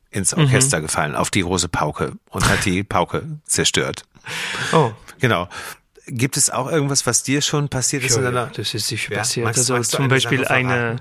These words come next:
Speaker 2: eine Geschichte, ich, ich war in Lausanne, ich
Speaker 1: Mhm.
Speaker 2: hatte, ich habe Gastone gesungen
Speaker 1: Mhm.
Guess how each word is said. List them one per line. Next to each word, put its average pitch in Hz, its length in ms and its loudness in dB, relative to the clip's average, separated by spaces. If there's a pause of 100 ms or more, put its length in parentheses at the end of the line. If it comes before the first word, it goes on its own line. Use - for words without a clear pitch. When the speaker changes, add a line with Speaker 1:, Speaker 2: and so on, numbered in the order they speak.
(300)
Speaker 2:
eine 120 200 0
Geschichte, 120 400 0
ich, - 600 -4
ich - 180 -6
war 123 80 2
in 110 100 0
Lausanne, 123 600 4
ich 98 300 0
Speaker 1:
Mhm. 127 40 -2
Speaker 2:
hatte, 120 280 -4
ich - 180 -4
habe 110 460 -2
Gastone 123 460 2
gesungen 113 440 2 (100)
Speaker 1:
Mhm. 92 220 0